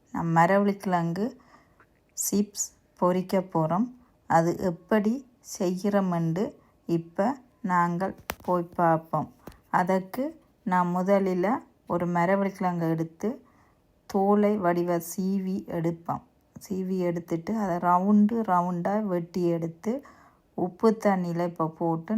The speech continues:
நாங்கள் அதையும் கழுவி எடுத்து வச்சிட்டு பேந்து பொரிக்க நாங்க போடுவோம். ஒவ்வொன்று ஒன்றை ஒட்டாமல் பொரிக்க போட்டுட்டு பேந்து திருப்பி கிளறி விடுவோம். நல்லா பொரிஞ்சதும் வடிச்சு எடுப்போம்.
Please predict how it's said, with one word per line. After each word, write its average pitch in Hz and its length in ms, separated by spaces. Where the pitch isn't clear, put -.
நாங்கள் 175 480
அதையும் 180 480
கழுவி 185 500
எடுத்து 160 460
வச்சிட்டு 165 680
பேந்து 185 500
பொரிக்க 202 520
நாங்க 180 320
போடுவோம். 160 540
ஒவ்வொன்று 202 380
ஒன்றை 196 240
ஒட்டாமல் 190 600
பொரிக்க 175 360
போட்டுட்டு 165 540
பேந்து 185 440
திருப்பி 202 500
கிளறி 185 480
விடுவோம். 170 480
நல்லா 190 380
பொரிஞ்சதும் 180 760
வடிச்சு 165 460
எடுப்போம். 170 580